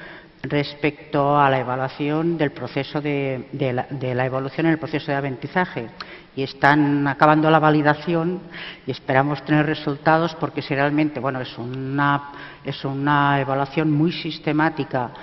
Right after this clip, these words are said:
de las diferentes pa-, fases del proceso de aprendizaje de la lectura y, bueno,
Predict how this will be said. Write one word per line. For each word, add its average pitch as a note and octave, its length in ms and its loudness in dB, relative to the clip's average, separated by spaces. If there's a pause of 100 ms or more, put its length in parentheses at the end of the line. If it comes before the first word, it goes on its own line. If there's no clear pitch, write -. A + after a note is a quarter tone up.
(200)
de D3 140 2
las C3+ 180 0
diferentes C#3 560 -4
pa-, E3+ 160 0
fases E3 540 -2
del B2 120 -6
proceso - 320 -8
de D3 100 0
aprendizaje C#3+ 520 -4
de C#3+ 60 2
la C#3+ 80 4
lectura E3+ 520 -4 (680)
y, C#3 260 0
bueno, C#3 300 0